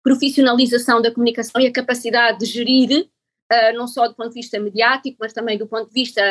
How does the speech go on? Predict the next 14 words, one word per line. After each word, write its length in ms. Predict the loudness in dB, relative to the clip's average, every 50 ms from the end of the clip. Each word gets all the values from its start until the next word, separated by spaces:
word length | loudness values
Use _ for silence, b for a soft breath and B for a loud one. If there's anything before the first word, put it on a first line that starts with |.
| 0
da, 260 | 0 0 0 0 0 -2
das 120 | -4 -4
tecnologias, 640 | -4 -6 -6 -4 -4 -6 -4 -2 -2 0 0 0 0
das 180 | 0 -4 -6 -8 _ _ _ -6
redes 180 | -6 -6 -6
sociais, 680 | -10 -18 -2 0 2 2 2 2 0 -2 -4 -12 -16 -18 _ _ _ _ _
ah, 260 | 0 2 2 2 0 -2 _ _ -8
a 60 | -8
percepção 580 | -8 -6 -4 -4 -4 -2 0 0 0 0 0
que 80 | -2 -4
é 40 | -6
através 280 | -4 -4 -4 -4 -6
do 60 | -6 -6
telemóvel, 720 | -4 -2 -2 0 0 0 0 0 0 0 -4 -6 -8